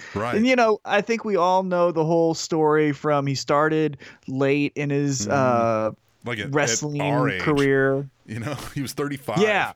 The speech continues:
Speaker 1: Yeah.
Speaker 2: Yeah, he started late. Um, then he made his first appearance, uh, in the pink Cadillac at
Speaker 1: Yeah.
Speaker 2: WrestleMania, driving down, um, the Honky Tonk Man, you know, all that stuff.
Speaker 1: Mm-hmm.
Speaker 2: He has the, one of the coolest finishers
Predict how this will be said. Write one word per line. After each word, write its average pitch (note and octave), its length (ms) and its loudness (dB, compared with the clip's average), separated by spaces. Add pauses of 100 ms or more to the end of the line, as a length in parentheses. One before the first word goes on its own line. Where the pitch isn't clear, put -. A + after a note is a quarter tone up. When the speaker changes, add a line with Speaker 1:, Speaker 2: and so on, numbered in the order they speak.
Speaker 1:
Yeah. A2 260 -8 (720)
Speaker 2:
Yeah, D#3 260 0
he C#3 120 -4
started F3+ 420 0
late. D3 580 -2 (380)
Um, C3+ 460 2
then D#3+ 240 -2
he E3 220 -2
made D#3 240 0
his D#3+ 160 0
first E3 400 -2
appearance, D3 800 -4 (340)
uh, C3+ 340 4
in D3 140 0
the B2+ 520 2
pink E3+ 240 -2
Cadillac C#3+ 640 2
at - 60 -12
Speaker 1:
Yeah. B2+ 60 -8
Speaker 2:
WrestleMania, C3+ 680 -2
driving C3+ 500 0
down, C3 540 0 (360)
um, A2 760 2 (400)
the C3 100 -2
Honky C#3 320 -2
Tonk C3+ 260 -2
Man, C3+ 440 -2
you C3+ 80 -4
know, C3 80 0
all B2+ 180 4
that B2+ 180 2
stuff. B2 340 0
Speaker 1:
Mm-hmm. B2+ 400 -10
Speaker 2:
He G3+ 100 0
has A#3 220 2
the, G#3 120 0
one G3+ 240 0
of G#3 60 -2
the F3 80 0
coolest D4 500 0
finishers C3 720 -4